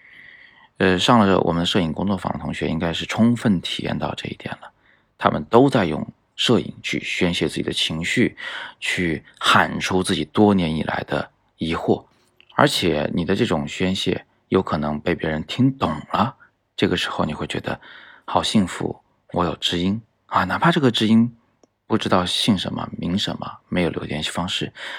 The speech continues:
但是你依然会觉得自己的孤独感大大的减弱。最后，学摄影可以帮助他人。我在教摄影的过程中就能体会到这一点。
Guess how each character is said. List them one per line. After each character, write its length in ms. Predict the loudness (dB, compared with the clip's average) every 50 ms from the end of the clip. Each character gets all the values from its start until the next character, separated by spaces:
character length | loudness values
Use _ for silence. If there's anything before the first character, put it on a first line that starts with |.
| -10
但 100 | -8 -6
是 100 | -4 -4
你 120 | -4 -4 -2
依 160 | 2 2 4
然 280 | 4 4 2 0 -2 -6 -10 _ _ _ _
会 120 | -4 -2
觉 140 | -2 -2 -2
得 100 | -4 -4
自 140 | -2 -2 -2
己 80 | -4 -4
的 160 | -6 -8 -10
孤 180 | -4 0 0
独 160 | 0 0 0 -4
感 240 | -4 -4 -6 -6 -10 _ _ _ _ _ _ -8
大 200 | -4 -4 -2 -2
大 200 | -2 -2 -4 -4
的 100 | -6 -8
减 220 | -6 -6 -6 -6 -6
弱。 220 | -8 -8 -8 -10 _ _ _ _ _ _ _ _ _ _ _ _ _
最 140 | -2 -2 0
后， 320 | 4 6 4 4 4 2 -8 -16 -18 -18 -20 -20 -20 -18 -12
学 240 | -4 -2 0 2
摄 200 | 2 4 4 4
影 180 | 4 4 0 -2 -4 -8 -8
可 100 | -6 -6
以 100 | -6 -4 -2
帮 180 | -2 -2 -2
助 100 | -2 -4
他 220 | -2 -2 -2 -2 -2
人。 180 | -4 -6 -8 -12 _ _ _ _ _ _ _ _ _ _ _ -12 -8
我 120 | -6 -4
在 400 | -2 0 2 2 4 2 2 0
教 240 | 0 2 2 2 4
摄 140 | 2 0 0
影 100 | -2 -2
的 120 | -4 -4
过 100 | -4 -4
程 180 | -4 -4 -4 -4
中 160 | -4 -4 -4
就 400 | -2 -2 -2 -2 -2 -6 -8 -10 -8
能 120 | -8 -6
体 120 | -6 -6 -8
会 120 | -6 -6
到 200 | -4 -2 -4 -4
这 140 | -4 -6 -6
一 120 | -6 -8
点。 240 | -8 -10 -10 -12 -12